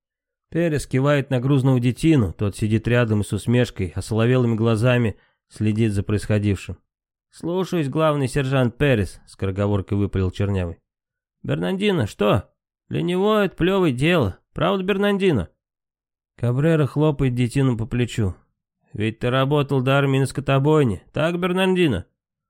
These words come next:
«Угомонись, Кабрера, а то сейчас, а, отбивную из тебя сделаю». Чернявый послушно снимает руку с плеча Бернандина и, подойдя к умывальнику, набирает горстку воды.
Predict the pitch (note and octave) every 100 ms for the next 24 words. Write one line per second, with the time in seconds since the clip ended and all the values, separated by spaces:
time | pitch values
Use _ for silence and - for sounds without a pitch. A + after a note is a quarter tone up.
0 | _ - F#2+ G#2 A#2+ B2 - A2 A#2+ A#2
1 | G2 F2 _ _ - F#2+ C3 - C3+ A#2+
2 | A#2 A2 G2+ _ - G#2+ C#3+ D#3+ D#3 A2+
3 | - A2+ A2 G2+ A#2+ A2 E2 - _ _
4 | _ _ _ _ _ - A2+ B2 C#3+ C#3+
5 | - A#2+ C#3 C#3 - A2 B2+ C3 B2+ A#2
6 | B2+ B2 - A2+ A2 B2 A#2+ A#2 A#2 A#2+
7 | D3+ C#3 G2 - A2 A#2 A#2 A#2+ B2 A2+
8 | A#2+ A#2+ C3+ C3+ A#2 A2+ A2 A2+ B2 A#2
9 | G2+ - A#2 A#2 - A2 A2+ A2 F#2